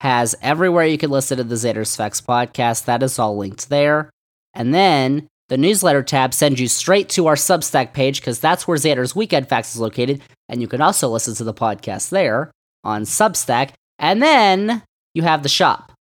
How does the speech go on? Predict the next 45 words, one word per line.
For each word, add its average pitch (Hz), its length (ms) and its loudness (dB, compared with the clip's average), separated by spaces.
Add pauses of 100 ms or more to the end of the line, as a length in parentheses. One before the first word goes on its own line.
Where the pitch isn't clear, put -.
(220)
You 147 100 0
also 196 280 2
have 190 180 2
the 165 60 -4
contact 196 640 2
tab 143 480 2
where 139 120 -2
you 135 80 -4
can 139 200 -6
contact 160 500 0
Xander's 123 400 -2
Facts 123 340 -2
if 127 120 -6
you've 123 120 -6
got 135 180 -2
any 131 100 -4
facts - 640 -2 (340)
or 123 80 -4
any 127 80 -2
complaints. 117 640 -4
I 127 40 2
don't 123 100 -2
know 113 80 -2
why 120 180 4
you'd 147 120 2
have 110 140 -2
any 151 200 0
complaints. 117 580 -4
They're 98 160 -8 (140)
facts. 135 600 0 (480)
But 294 120 4
if 277 120 2
you 247 120 0
did, 160 400 2 (320)
you 170 60 2
would 165 120 2
fill 156 220 2
out 147 160 2
that 131 220 2
form. 110 360 -4 (160)
But 220 160 6
on 240 140 6
the 247 100 4
shop 247 380 4
tab, 143 460 2